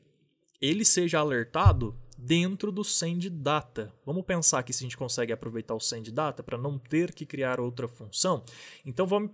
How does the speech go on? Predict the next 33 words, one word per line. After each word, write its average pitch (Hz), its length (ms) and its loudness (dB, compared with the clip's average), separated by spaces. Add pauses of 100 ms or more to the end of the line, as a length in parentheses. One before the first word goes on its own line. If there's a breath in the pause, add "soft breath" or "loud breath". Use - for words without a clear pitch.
vamos 190 440 2
pensar 196 260 4
aqui 190 180 0
juntos. 131 320 -4
A - 40 -8
pessoa 202 300 2
clicou 208 520 4
lá 185 180 2
no 220 80 -4
caller, 120 440 4 (100)
vai 139 160 4
entrar 185 260 2
o 185 80 4
data 160 360 0
aqui, - 280 -8
certo? 143 480 -2 (480 loud breath)
E 202 160 2
aí 190 340 4
isso 151 200 -2
aqui - 120 -8
vai 131 160 4
dar 160 140 2
false, 185 640 4
então 175 640 0
não 175 260 0
vai 180 520 4 (300 soft breath)
adicionar 160 540 2
o 170 80 4
listener 160 440 0
de 156 80 0
send 151 380 2
data - 380 0
mais. 135 600 2